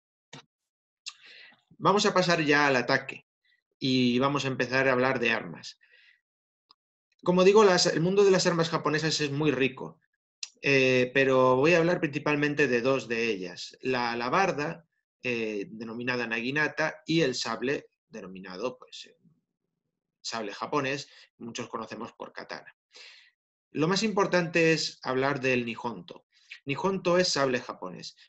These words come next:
pero nihonto también podría ser la hoja de la alabarda, la hoja de, de una lanza, un puñal. Aunque no son to, no son sable, eh, es muy importante ya que están hechos,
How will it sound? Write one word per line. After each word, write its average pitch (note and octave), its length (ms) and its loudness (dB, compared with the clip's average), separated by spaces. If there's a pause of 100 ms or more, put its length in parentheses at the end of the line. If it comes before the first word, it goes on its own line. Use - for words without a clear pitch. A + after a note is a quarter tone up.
pero D#3 160 -2
nihonto G3 480 0
también D3+ 340 -2
podría C#3 340 0
ser C3+ 460 -4 (100)
la B2 220 -2
hoja C3 260 -4
de B2 120 -2
la A2+ 80 -6
alabarda, C3+ 580 -2
la G2+ 180 -4
hoja A#2 340 -6
de, G2 340 -6
de G2 180 -8
una F#2+ 280 -12
lanza, C#3 480 -6 (320)
un C#3 200 -4
puñal. C3 560 -2 (1200)
Aunque D3 260 -2
no D#3+ 100 -2
son C3+ 300 -6
to, G3+ 320 0
no C#3+ 140 -4
son C3 240 -8
sable, C#3+ 520 -2 (640)
eh, C3 460 0
es C#3 120 -4
muy E3 200 -2
importante D#3+ 920 -2
ya C#3+ 280 -2
que - 420 -2 (100)
están C3+ 420 -4
hechos, C#3+ 640 -4